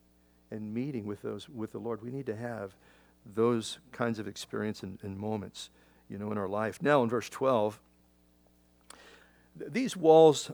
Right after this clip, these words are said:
<clears throat> uh, and gates are, are, in a sense, they're symbolic and memorial. They're real,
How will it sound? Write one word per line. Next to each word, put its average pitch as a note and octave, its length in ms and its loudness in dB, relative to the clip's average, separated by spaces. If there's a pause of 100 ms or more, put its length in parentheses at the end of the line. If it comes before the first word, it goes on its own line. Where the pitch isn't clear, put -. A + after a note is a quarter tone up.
<clears throat> - 1800 -6
uh, A2+ 360 4 (1900)
and B2+ 180 2
gates C3 380 4
are, B2+ 300 2
are, C3 220 2
in D3+ 220 0
a C#3+ 60 0
sense, C3 380 0
they're B2 160 -2
symbolic D3 720 2
and C3 100 -2
memorial. A2+ 600 -2
They're E3 120 8
real, A#3 400 6